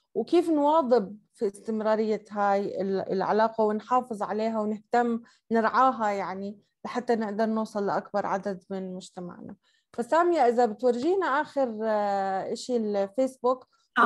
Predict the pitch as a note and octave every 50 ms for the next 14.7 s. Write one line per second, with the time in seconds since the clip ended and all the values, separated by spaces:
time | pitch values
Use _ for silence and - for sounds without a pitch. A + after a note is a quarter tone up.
0 | F#3 - B3+ D4 D#4+ E4 C#4+ - B3 B3+ B3+ C#4 C4+ B3+ B3+ B3+ B3+ B3 B3+ A#3
1 | A#3+ B3+ B3+ A#3+ A#3 A#3 A3+ A#3 A#3 G#3 - - G#3 - - F#3+ - - - B3
2 | A#3+ A3+ G3+ G#3+ G#3+ C4+ D#4+ - _ _ _ _ _ _ _ _ _ _ - -
3 | G3 G#3 G3+ G3 G3 F#3+ - G3 F#3+ F#3+ F#3 F#3 F#3 F3+ F3+ F#3 F3+ - - -
4 | - - - - _ _ _ _ _ - - - A#3+ G3+ - - - C4 C4 C4
5 | - - - - - E4 E4 - E4+ - - - D4 D4 - - - A#3 A#3 A#3
6 | C4 C4 A#3+ A#3+ - C4 C4 - - A3+ A#3 A3+ A3+ A#3 G#3+ G#3 - - B3 B3
7 | - A3 G3 G3+ G#3 G#3 G3+ G3 A3+ A3+ G#3 G#3 G3 F#3+ - G3 G3 G3 G3+ G#3+
8 | G#3 G3+ G3 G3+ G3 G3 E3+ F#3 F3+ - - G3+ G3+ G3 - - G3 F#3 F3 F#3
9 | A#3+ D4+ E4+ - - - _ - - - - - - _ - B3+ A#3 A#3 - -
10 | - - B3 A#3 - - - - F#4+ G#4 A4 A4 G#4 G#4+ - F#4+ F#4 F#4 - -
11 | - D4+ C#4 C4 C4 A#3+ A#3 C#4+ C#4+ A#3+ A#3+ A#3 C4 C#4 D4+ D#4 D#4 - G4 G4
12 | G4 F#4+ F4+ E4 C#4+ C#4+ C#4+ C#4 B3+ C#4 D#4+ D#4+ D#4 C4 D4+ D4+ - - C#4+ E4+
13 | E4 - - E4+ E4 F4 F4+ G4 F#4+ - - B3 G#3 G3 F#3+ G3+ - - - -
14 | - - - - B3+ B3+ - - D4+ F4 A4+ - - -